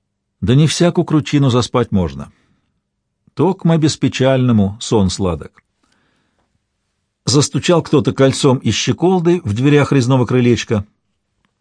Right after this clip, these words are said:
«Потька, Ульянушка», — молвила княгиня, поспешно пряча под волосник пряди выбившихся волос. «Потька, да глянь, кто там». Ульянушка выскочила в сенцы и, отодвинув засов, увидела княгиню Софью Дмитриевну и дьяка с ней.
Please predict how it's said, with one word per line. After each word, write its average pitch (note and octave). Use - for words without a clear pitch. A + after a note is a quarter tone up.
«Потька, D3+
Ульянушка», — A2
молвила F2+
княгиня, F#2+
поспешно F#2
пряча G#2
под E2+
волосник G2+
пряди G#2+
выбившихся F#2
волос. G#2
«Потька, D3+
да C#3
глянь, C#3
кто C3+
там». B2+
Ульянушка B2
выскочила G#2
в -
сенцы E3
и, -
отодвинув G#2+
засов, G#2+
увидела G2
княгиню G#2
Софью F#2
Дмитриевну A2+
и C3+
дьяка F#2+
с -
ней. D2